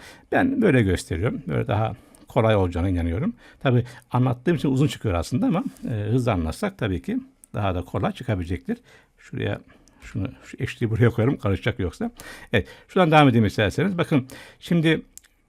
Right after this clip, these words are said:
şu an şunu şurada göstereyim. Şöyle yapalım. Bakın bir buçuk bölü ne oldu? On üzeri eksi bir. On üzeri eksi bir demektir arkadaşlar, değil mi?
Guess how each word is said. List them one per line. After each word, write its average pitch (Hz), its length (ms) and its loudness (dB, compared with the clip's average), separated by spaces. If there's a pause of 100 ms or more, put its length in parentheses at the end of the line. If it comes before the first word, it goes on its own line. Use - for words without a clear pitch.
(140)
şu - 340 -4
an 156 220 2
şunu 160 240 0
şurada 151 180 2
göstereyim. 107 520 -2 (1300)
Şöyle 98 140 -4
yapalım. 113 320 -4 (240)
Bakın 131 280 0
bir 151 100 2
buçuk - 320 -4
bölü 156 380 2 (120)
ne 147 60 -2
oldu? 139 320 2
On 131 140 2
üzeri 131 200 2
eksi 143 320 -2
bir. 95 140 -4 (400)
On 160 80 0
üzeri 170 160 2
eksi 185 200 0
bir 185 60 2
demektir 156 260 0
arkadaşlar, 107 640 -2
değil 240 120 -6
mi? 175 100 -4